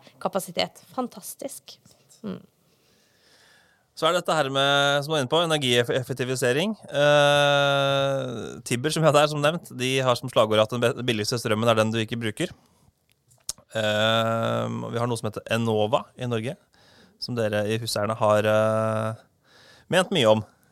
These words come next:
Speaker 2: gjennom det siste året.
Speaker 1: Ja, det stemmer, <laughs> nok det. Eh, først og fremst så gjør jo Ene-, Enova veldig mye bra, og har en veldig, veldig viktig rolle. Eh, så vi undergraver jo ikke det.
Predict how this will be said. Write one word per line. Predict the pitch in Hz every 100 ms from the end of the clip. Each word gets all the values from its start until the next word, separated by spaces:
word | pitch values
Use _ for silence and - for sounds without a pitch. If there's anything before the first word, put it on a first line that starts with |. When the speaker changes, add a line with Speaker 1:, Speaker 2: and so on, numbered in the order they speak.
| _ _ _ _ _ -
Speaker 2:
gjennom | 120 127
det | 135
siste | 135 -
året. | 107 113 107 120 - _ _
Speaker 1:
Ja, | - - 339 _ -
det | 240
stemmer, | - 208 175 185 185
<laughs> | 196 208 - -
nok | 240 226 - 269 285 233
det. | 214 269 370 - - -
Eh, | 262 262 254 247 247 247 247 254
først | 254 302 208
og |
fremst | 285 294
så |
gjør | 269 190 190
jo |
Ene-, | 220 196 -
Enova | 214 208 180 185 196
veldig | 170 175
mye | 170 165
bra, | 190 247 -
og | 208
har | 185 170
en | 185
veldig, | 185 170
veldig | 175 165
viktig | 185 - 160 175
rolle. | 185 156 180 226 _ _
Eh, | - 196 190 190
så | 190
vi | 214 208 208
undergraver | 202 170 160 160 160 170
jo | 190
ikke | 277 - 190 175
det. | 175 202